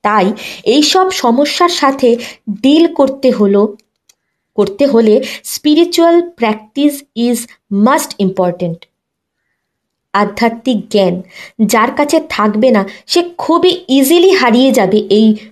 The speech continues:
ভয়ঙ্কর মায়াজালে। তাই ইয়াং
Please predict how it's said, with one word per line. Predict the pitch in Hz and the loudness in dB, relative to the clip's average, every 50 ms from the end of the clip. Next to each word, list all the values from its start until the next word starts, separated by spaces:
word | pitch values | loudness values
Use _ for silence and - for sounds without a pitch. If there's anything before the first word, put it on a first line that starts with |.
| - 208 | -8 -8
ভয়ঙ্কর | 180 - - - 240 254 262 262 262 247 262 262 262 262 262 262 - - _ _ - 185 | -8 -6 -2 0 2 2 4 2 2 0 0 0 0 0 0 -2 -6 -20 _ _ -6 -2
মায়াজালে। | 185 185 180 175 175 175 175 185 170 165 175 170 175 _ _ _ _ _ _ _ _ _ _ _ _ _ _ _ - | 0 0 2 2 0 0 0 -2 -2 -2 -4 -8 -10 _ _ _ _ _ _ _ _ _ _ _ _ _ _ _ -4
তাই | 196 196 196 180 180 214 - - - - - - 208 | -2 0 0 0 -2 -4 -8 -10 -14 -16 -14 -6 -2
ইয়াং | 196 185 190 240 254 262 285 311 320 339 | 0 2 2 2 2 2 2 0 0 -2